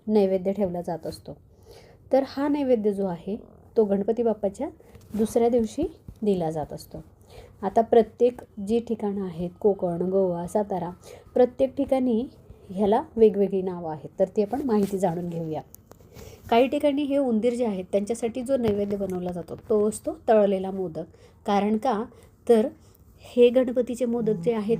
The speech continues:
ते ऋषीपंचमीला बनवले जातात आणि गणपती उत्सवाच्या दुसऱ्या दिवशी हा नैवेद्य, अ, मूषकाला दाखवला जातो.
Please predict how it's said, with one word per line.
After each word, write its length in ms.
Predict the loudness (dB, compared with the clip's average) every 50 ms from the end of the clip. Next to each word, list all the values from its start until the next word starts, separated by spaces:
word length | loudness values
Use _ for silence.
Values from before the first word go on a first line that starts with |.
| 0 0
ते 60 | 0
ऋषीपंचमीला 760 | 2 0 0 -2 -2 -2 -2 -2 -2 -4 -2 0 2 2 2
बनवले 360 | 2 2 0 0 -2 -4 -6
जातात 280 | -6 -8 -8 -8 -8 -10 -10 -12 -16 -16 -16 -14 -8 -4
आणि 300 | 0 2 2 2 2 2
गणपती 400 | 2 2 2 2 0 0 -2 -2
उत्सवाच्या 600 | -6 -6 -6 -2 -2 0 0 0 -2 0 -2 -2
दुसऱ्या 420 | 0 0 -2 -2 -2 0 0 2
दिवशी 380 | 2 2 0 -2 -4 -4 -4 -4 -4 -6 -10 -10 -10 -12 -14 -16 -10
हा 160 | -4 -2 0
नैवेद्य, 460 | 2 2 2 2 2 0 -2 -2 -4 -4 -6 -10 -8
अ, 360 | -6 -4 0 2 2 4 4 2
मूषकाला 500 | 2 0 0 0 -2 -2 0 0 0 0
दाखवला 420 | -2 -2 -6 -4 -4 -4 -4 -4
जातो. 280 | -4 -8 -10 -10 -10